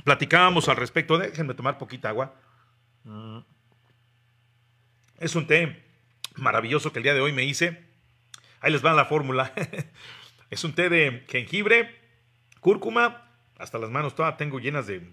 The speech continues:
amarillo de la cúrcuma, este, cúrcuma, eh, eh, hojas de limón, eh, ajo, chía y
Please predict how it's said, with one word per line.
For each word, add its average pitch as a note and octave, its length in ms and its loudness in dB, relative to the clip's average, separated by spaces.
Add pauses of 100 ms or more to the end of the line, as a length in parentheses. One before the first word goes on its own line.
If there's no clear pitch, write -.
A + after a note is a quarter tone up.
(140)
amarillo G#2+ 400 -4
de G#2+ 80 -2
la F#2 80 -10
cúrcuma, C#3+ 480 -8 (420)
este, G2 600 -10 (480)
cúrcuma, F#3+ 600 2
eh, A#2+ 500 -2 (340)
eh, G2+ 180 -10 (340)
hojas D3 260 -2
de C3+ 80 -2
limón, F3 380 -2 (680)
eh, - 180 -20
ajo, G#3 480 4 (560)
chía A#3+ 480 2 (840)
y G#2 380 -8